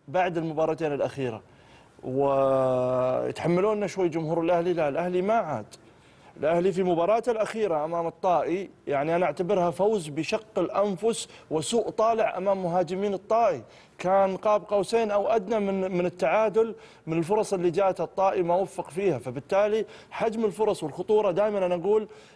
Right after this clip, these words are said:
إحنا دائمًا يكون ميزاننا المستوى وليس النتيجة، لأن المستوى هو اللي يعطيك المبشرات أو خلينا نقول تطلعاتك إيش حيكون الفريق في الجولات القادمة. لا زال الأهلي صادف ال-، أو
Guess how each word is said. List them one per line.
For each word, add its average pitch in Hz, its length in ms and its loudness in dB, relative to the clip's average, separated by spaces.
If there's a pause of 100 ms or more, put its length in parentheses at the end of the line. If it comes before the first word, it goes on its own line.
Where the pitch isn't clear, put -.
(160)
إحنا 208 260 0
دائمًا 202 280 0
يكون 185 220 -2
ميزاننا 185 380 0
المستوى 180 460 0
وليس 196 300 0
النتيجة، 165 540 -4 (420)
لأن 165 200 0
المستوى 202 480 2
هو 214 180 4
اللي 202 360 0
يعطيك 208 640 -2
المبشرات 180 760 0
أو 170 160 0
خلينا 170 220 -4
نقول 196 300 0 (200)
تطلعاتك 180 640 0
إيش - 140 -6
حيكون 208 340 -2
الفريق 190 400 0 (240)
في - 120 -4
الجولات 175 440 2
القادمة. 135 540 -2 (280)
لا 180 200 2
زال 214 220 0
الأهلي 196 480 0
صادف 190 420 -2
ال-، 175 200 0
أو 156 460 0